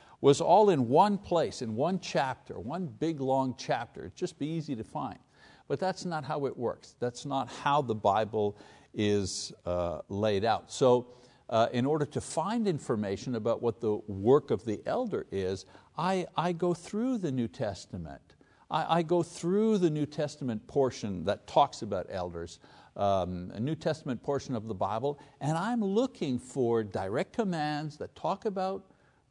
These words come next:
uh, the work of the elder. I'm looking for examples of elders at work. I'm looking for necessary inferences that draw certain conclusions about the tasks that elders do. So,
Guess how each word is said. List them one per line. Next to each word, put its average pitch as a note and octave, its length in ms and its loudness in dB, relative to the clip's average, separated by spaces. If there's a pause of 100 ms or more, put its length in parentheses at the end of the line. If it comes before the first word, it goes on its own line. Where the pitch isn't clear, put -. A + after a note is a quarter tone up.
uh, E3 80 -6
the D#3 120 -4
work F3 280 -2
of D#3+ 160 -4
the D#3 240 -4
elder. C#3+ 480 -2
I'm A2 160 -2
looking C3 280 0
for G#2+ 200 0
examples C3+ 760 -4
of G2+ 220 -4
elders C#3 520 0 (340)
at A2 180 0
work. B2 480 2 (260)
I'm D#3+ 160 -4
looking A3 300 0
for F#3 160 -4
necessary D3+ 760 -4
inferences A2+ 720 -4
that G#2+ 280 -4
draw B2 420 4
certain C#3+ 400 -6
conclusions B2+ 960 -4 (360)
about B2+ 280 0
the B2+ 60 -6
tasks - 640 -6
that F#2+ 240 -4
elders F#2 640 -4
do. G2 240 -6
So, G2+ 360 0